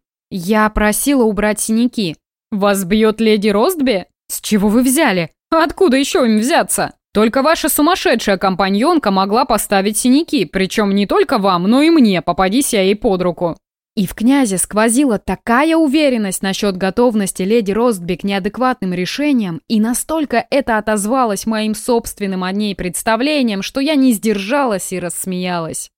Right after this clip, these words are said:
«Получилось довольно живо, вы исправляетесь», сообщил лорд Рафт, но я лишь отмахнулась.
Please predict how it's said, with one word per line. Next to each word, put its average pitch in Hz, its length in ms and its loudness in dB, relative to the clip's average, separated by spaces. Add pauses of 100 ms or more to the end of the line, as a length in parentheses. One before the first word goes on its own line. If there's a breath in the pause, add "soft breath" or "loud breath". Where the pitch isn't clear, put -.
(400)
«Получилось 254 640 2
довольно 277 480 2
живо, 254 480 2
вы 233 300 0
исправляетесь», 220 960 -2 (100)
сообщил 185 640 -4
лорд 180 300 -2
Рафт, 247 400 -2
но 185 160 -2
я 311 200 0
лишь 226 240 -4
отмахнулась. 185 800 -6